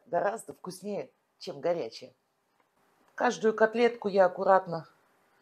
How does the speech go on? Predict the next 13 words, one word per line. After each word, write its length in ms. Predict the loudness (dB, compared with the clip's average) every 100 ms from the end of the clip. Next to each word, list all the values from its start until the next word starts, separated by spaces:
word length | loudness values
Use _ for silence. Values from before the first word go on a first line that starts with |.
| _ _ _ _ _
выложу 540 | 2 4 6 4 2 -2
в 80 |
блюдо. 440 | 0 0 4 4 4 -10 _ _ _ -20 -20 _ _ _ _ _ _ _ _ _ _ _ _ _ _
Видите, 360 | -20 -18 -20 -6
какие 380 | -6 -2 0
они. 300 | 0 0 -6 -14 _ _ _ _ _ _ _ _ _ _ _ _ _ _ _ _
Ничто 480 | -4 0 0 2 4
нигде 360 | 4 2 0 2
не 120 | 2
развалилось, 760 | 0 4 6 6 2 0 0 -2
они 340 | -2 -4 -8 -14 -16
целые. 640 | 2 4 6 4 2 -4 _ _ _ _ _ _ _ _ _ _ _ _ -20 _ _ _ _ _ _ _ _ _ _ _ _ _ _ _ _ _ _ _ _ _ 2
Пахнет 440 | 4 2 -4